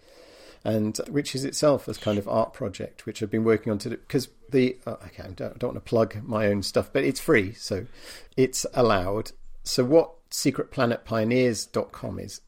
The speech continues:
is there is The Secret Planet, which is an art project in itself. And today we've been doing, we, the art director's been doing a map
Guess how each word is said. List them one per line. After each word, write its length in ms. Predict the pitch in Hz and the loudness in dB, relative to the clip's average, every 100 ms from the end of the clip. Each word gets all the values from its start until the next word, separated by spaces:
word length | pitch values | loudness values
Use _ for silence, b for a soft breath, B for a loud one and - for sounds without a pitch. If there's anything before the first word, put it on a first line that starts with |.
| _ | _
is 240 | - 107 - | -6 -6 -2
there 220 | 113 110 | 2 2
is 180 | 104 - - _ _ _ b b b b | 0 -4 -14 _ _ _ b b b b
The 80 | - | -4
Secret 640 | - - 143 - 127 - - | -2 0 -2 0 -2 -2 0
Planet, 540 | 117 101 92 - - _ B B B B B B B - | 2 2 0 -8 -18 _ B B B B B B B -4
which 340 | 113 - - | -2 -2 -2
is 400 | 110 104 101 - - _ _ _ _ - - | 0 0 -2 -6 -12 _ _ _ _ -12 0
an 120 | 120 | 4
art 260 | 123 123 - | 4 4 0
project 480 | 120 101 92 - 110 | -4 -2 -6 -6 -6
in 60 | |
itself. 580 | 104 - - 110 95 - - | -6 -4 -4 -2 -4 -8 -10
And 180 | 117 101 - | -8 -8 -8
today 320 | - 123 120 | -2 4 4
we've 240 | 110 104 | 4 0
been 280 | - 110 101 - b b b b _ _ _ - | 0 0 0 -8 b b b b _ _ _ 0
doing, 400 | 120 113 110 107 | 4 4 0 -4
we, 320 | 110 104 90 - _ - _ _ _ - | -4 -4 -4 -8 _ -20 _ _ _ -4
the 120 | 123 | 0
art 160 | 123 - | 0 0
director's 420 | 113 - - 101 | -4 -4 -8 -6
been 200 | 113 110 | -4 -2
doing 460 | 110 113 107 107 - - - - _ | 4 4 4 0 -8 -20 -20 -20 _
a 60 | 117 | -2
map 400 | 113 117 - - | 2 0 -2 -14